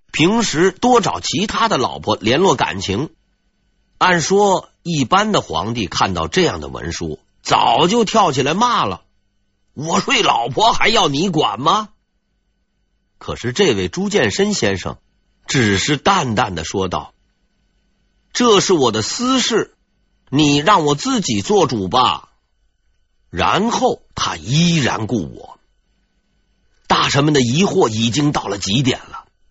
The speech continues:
他们不明白，这个万贵妃容貌并不突出，年龄也大了，为什么咱们这个陛下竟然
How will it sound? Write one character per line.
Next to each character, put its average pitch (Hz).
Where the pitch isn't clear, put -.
他 220
们 208
不 190
明 123
白， 175
这 269
个 226
万 233
贵 190
妃 196
容 175
貌 254
并 185
不 160
突 180
出， 185
年 220
龄 208
也 135
大 117
了， 92
为 262
什 156
么 262
咱 156
们 175
这 175
个 156
陛 156
下 139
竟 180
然 160